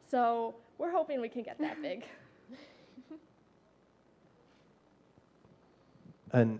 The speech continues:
Speaker 2: are there any independents? As in, you know, Kellogg have a brand and distribution separate. This, um, the challenge here, I mean, this isn't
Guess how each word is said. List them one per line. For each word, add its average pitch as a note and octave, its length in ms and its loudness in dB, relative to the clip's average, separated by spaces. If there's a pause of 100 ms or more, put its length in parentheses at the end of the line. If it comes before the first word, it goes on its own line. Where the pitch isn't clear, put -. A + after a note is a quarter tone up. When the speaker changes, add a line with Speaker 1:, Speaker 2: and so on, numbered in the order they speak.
(100)
Speaker 2:
are B2+ 80 0
there B2 140 6
any A#2+ 180 4
independents? A2 800 -6 (300)
As A2+ 200 -2
in, G#2 180 -2
you A2+ 80 0
know, G#2 60 -2
Kellogg A2+ 400 8
have G2+ 200 -2
a G2 280 -4 (200)
brand G#2 360 0
and F#2+ 160 -10
distribution G#2 640 -6
separate. A#2+ 440 -4
This, - 360 -8 (500)
um, G2 380 0
the A#2+ 100 2
challenge A#2+ 360 10
here, A#2 80 10
I G2+ 60 8
mean, G#2 120 -2
this G#2+ 160 -2
isn't G#2 260 -2